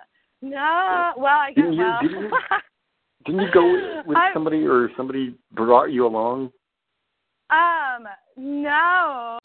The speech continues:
Speaker 1: Well, I mean, <laughs> it's funny. I'm, like, feeling fear that you bring that up. I, because I have been to Europe, and it technically, I guess it did end up being free because I, like, quote unquote, borrowed money from my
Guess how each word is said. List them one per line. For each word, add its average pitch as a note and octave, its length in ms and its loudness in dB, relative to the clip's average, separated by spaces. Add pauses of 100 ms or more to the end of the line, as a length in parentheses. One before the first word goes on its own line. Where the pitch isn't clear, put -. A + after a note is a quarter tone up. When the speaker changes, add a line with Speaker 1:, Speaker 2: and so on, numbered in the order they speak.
Speaker 1:
Well, E4+ 480 -4
I C#4 180 -6
mean, D#4 200 -12 (120)
<laughs> - 100 -20 (440)
it's F#4+ 280 0
funny. C#4 260 -6
I'm, A#3+ 340 -6
like, A3+ 180 -10 (380)
feeling D#4 400 -2
fear D4 240 -4
that C#4+ 120 -4
you C#4 100 -4
bring C4 180 -4
that B3 120 -6
up. A#3+ 60 -10 (300)
I, C4+ 140 4
because D4+ 340 -6
I D4 80 0
have D#4 240 0
been E4+ 180 -8
to - 80 -12
Europe, A#3 420 -4 (100)
and - 140 -2
it - 200 -8 (340)
technically, C4+ 640 -2
I A3+ 80 -2
guess B3 220 -6
it G#3+ 160 -12
did D4+ 180 -6
end C#4 140 -4
up A3 120 -4
being A#3+ 280 -10 (100)
free A#3+ 260 -4
because G#3+ 300 -6
I, G3 160 2
like, F#3 200 -2 (440)
quote C4+ 180 0
unquote, A#3 360 -2
borrowed G#3+ 380 0
money G#3 280 -12
from F#3 140 -12
my F3 120 -10